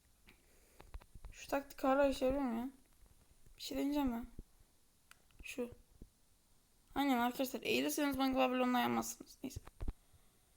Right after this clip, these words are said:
Bunu bilenler vardır da aramızda, neyse.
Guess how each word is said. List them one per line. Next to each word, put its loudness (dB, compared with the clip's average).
Bunu 0
bilenler 4
vardır 2
da 2
aramızda, -4
neyse. -2